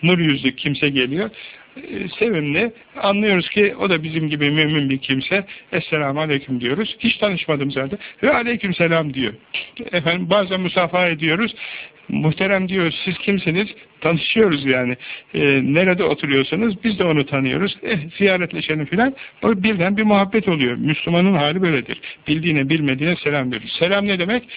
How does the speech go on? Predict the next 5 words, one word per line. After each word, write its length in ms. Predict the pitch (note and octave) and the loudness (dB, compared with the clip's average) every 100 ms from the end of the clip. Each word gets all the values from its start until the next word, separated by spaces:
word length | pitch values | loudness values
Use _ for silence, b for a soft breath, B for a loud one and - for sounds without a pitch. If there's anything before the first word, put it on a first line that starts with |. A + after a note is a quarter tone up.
| B B _ | B B _
Kuru 420 | - D#3 F#3+ E3+ | -2 2 4 2
bir 360 | D3+ F3+ G3+ - _ _ - | 2 2 0 -10 _ _ -14
laftan 720 | G#2 G#2 B2+ A#2+ - D3+ F3+ - | -10 -4 -4 -4 -4 -2 -2 -2
ibaret 640 | A#2+ A#2 G#2+ C3+ D#3 - | -4 -2 -2 -2 -4 -4
değil. 280 | A#2+ C3+ A3+ | 0 0 0